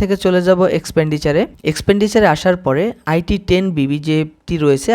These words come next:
আপনি চাইলে এখানে ইয়েসে টিক মার্ক করে পার্টিকুলার ওয়াইজ দিয়ে দিতে পারেন। যাদের পার্সোনাল লোন আছে তাদের জন্য সাজেস্ট হলো ডিটেলসে দেওয়া। তো এখান থেকে যদি আপনি নিচের দিকে আসেন, নিচের দিকে আসলেই দেখতে পারবেন interest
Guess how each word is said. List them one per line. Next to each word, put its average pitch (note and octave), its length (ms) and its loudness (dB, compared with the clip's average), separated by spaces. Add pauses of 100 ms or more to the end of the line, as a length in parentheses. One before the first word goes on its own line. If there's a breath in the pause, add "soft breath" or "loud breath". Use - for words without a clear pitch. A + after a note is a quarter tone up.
আপনি - 260 -6
চাইলে F#3+ 260 2
এখানে F#3+ 260 -4
ইয়েসে E3+ 300 -2
টিক D3+ 180 -6
মার্ক D#3+ 220 -4
করে F3+ 120 2 (140)
পার্টিকুলার F3+ 540 0
ওয়াইজ F#3+ 260 2
দিয়ে C#3 180 0
দিতে C3 240 -4
পারেন। E3+ 180 -2 (160)
যাদের D3 240 2 (100)
পার্সোনাল F#3 480 0
লোন F3+ 220 2
আছে G3 140 -4 (120)
তাদের D#3+ 280 2
জন্য F#3 140 -2 (120)
সাজেস্ট C3+ 380 -4
হলো F#3+ 140 0 (240)
ডিটেলসে G#3 480 0 (120)
দেওয়া। A2+ 200 0 (180)
তো - 40 -12 (120)
এখান G#3 240 2
থেকে A3 180 0
যদি G#3 160 0
আপনি G#3 180 -2
নিচের D#3 280 -4
দিকে E3 160 -4 (100)
আসেন, E3+ 180 -4 (100)
নিচের E3+ 280 -4
দিকে F#3 240 0
আসলেই G3 340 -4
দেখতে C#3 260 -6
পারবেন D3+ 300 -2 (380)
interest A#3 360 4